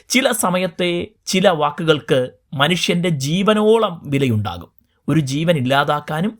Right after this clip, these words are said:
മരണത്തിൽ നിന്ന് രക്ഷിക്കാനും കഴിയും വിധം അത് ശക്തമാണ്.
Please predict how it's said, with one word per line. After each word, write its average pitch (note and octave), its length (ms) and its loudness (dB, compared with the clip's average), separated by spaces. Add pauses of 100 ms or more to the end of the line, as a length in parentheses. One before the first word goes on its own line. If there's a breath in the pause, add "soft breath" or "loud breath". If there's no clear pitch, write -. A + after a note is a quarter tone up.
(340 soft breath)
മരണത്തിൽ D3+ 560 0
നിന്ന് C#3+ 180 -2
രക്ഷിക്കാനും F#3 680 0
കഴിയും D#3+ 420 -2
വിധം E3+ 280 2 (220)
അത് A#2+ 160 -2
ശക്തമാണ്. A2 640 -6